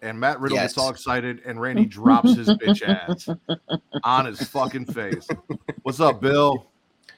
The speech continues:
Speaker 2: Bill.
Speaker 3: Hmm.
Speaker 1: Um, you know what? Fuck the, fuck the format. Let's just, let's, we're having fun. Let's
Speaker 2: Well
Speaker 1: just bullshit. Uh, let's talk. What? I'm sorry, Josh. You got something?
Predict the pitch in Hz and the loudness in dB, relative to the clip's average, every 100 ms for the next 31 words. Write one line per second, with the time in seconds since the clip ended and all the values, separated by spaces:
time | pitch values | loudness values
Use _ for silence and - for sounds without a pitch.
0 | _ 117 165 214 233 240 196 107 - 330 | _ 2 6 8 10 10 10 6 0 -4
1 | 330 320 311 294 277 254 226 202 196 190 | 0 2 4 4 2 -2 -4 -6 -10 -14
2 | _ _ - 110 117 117 117 113 107 - | _ _ -8 -4 -2 -2 -4 -8 -12 -16
3 | _ _ _ _ _ _ - 240 226 262 | _ _ _ _ _ _ -2 0 2 0
4 | 240 190 123 110 - 190 - 92 90 95 | -4 -4 -8 -10 -12 -12 -14 -18 -12 -8
5 | 101 147 190 - 220 226 - - 170 180 | -8 -8 -10 -12 -12 -12 -18 -12 -6 -6
6 | 139 - 233 240 127 101 107 - 95 - | -8 -8 -8 -8 -12 -12 -12 -12 -14 -8
7 | 117 120 202 - 254 233 - _ _ _ | -4 -4 -4 2 2 2 -4 _ _ _
8 | 123 131 - 110 - 107 98 95 104 113 | -2 -2 -4 -12 -6 -6 -6 -8 -6 -6
9 | 131 131 | -6 -10